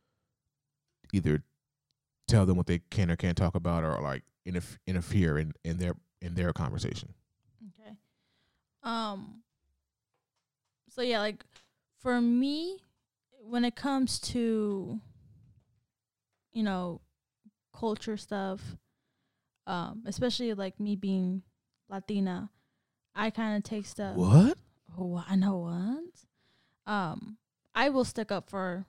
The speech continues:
Speaker 2: my culture. I will stick up for it hardcore, no matter what. Um,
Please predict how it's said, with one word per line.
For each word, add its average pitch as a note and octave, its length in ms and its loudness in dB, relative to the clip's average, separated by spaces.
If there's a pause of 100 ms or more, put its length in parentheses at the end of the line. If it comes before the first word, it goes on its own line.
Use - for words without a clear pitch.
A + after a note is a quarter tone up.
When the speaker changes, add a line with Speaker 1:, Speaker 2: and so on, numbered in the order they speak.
(120)
Speaker 2:
my G3 180 -6
culture. G3 540 -8 (100)
I G3+ 160 -6
will F#3+ 120 -4
stick - 260 -10
up F#3 180 -8
for F#3+ 220 -6
it E3+ 160 -8 (260)
hardcore, F#3 640 -6
no F#3+ 120 -2
matter F3 280 -2
what. F#3 360 -4 (720)
Um, F#3 520 -2